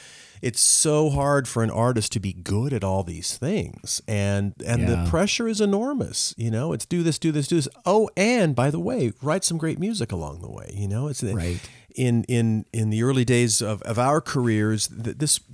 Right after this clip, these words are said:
Speaker 1: the labels did the marketing, really, for the most part, with m-, certainly managers were, were participating in that process. But for the most part, the artists were just meant to do what they do best, which is
Speaker 2: Right,
Speaker 1: write songs.
Speaker 2: record, tour,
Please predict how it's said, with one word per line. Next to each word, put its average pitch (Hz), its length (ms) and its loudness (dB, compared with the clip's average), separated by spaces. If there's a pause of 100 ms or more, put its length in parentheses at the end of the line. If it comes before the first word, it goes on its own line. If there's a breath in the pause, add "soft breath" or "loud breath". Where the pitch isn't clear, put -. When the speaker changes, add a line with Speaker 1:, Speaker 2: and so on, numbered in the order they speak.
(380 loud breath)
Speaker 1:
the 127 100 -2
labels 139 800 2
did 139 240 2
the 151 80 4
marketing, 151 600 4
really, 101 280 0
for 135 100 -2
the 135 140 0
most 156 340 2
part, 101 260 -2
with 123 200 -2
m-, 120 200 -4
certainly 123 300 -2
managers 104 580 2 (120)
were, 101 180 -6
were 98 160 -4
participating 98 840 -4
in 87 100 -4
that 85 180 -8
process. 110 640 -8
But 92 320 -6 (580 loud breath)
for - 200 -6
the 190 40 -2
most 254 200 -4
part, 190 160 0
the 160 120 -2
artists 156 400 2
were 147 120 0
just 147 400 -2 (720)
meant 123 260 0
to 151 140 -2
do 127 180 0
what 143 220 0
they 147 100 2
do 143 160 2
best, - 460 -4 (100)
which 127 240 -4
is 110 260 0
Speaker 2:
Right, 107 160 6
Speaker 1:
write 127 160 4
songs. - 300 2
Speaker 2:
record, 110 380 6
tour, 113 540 4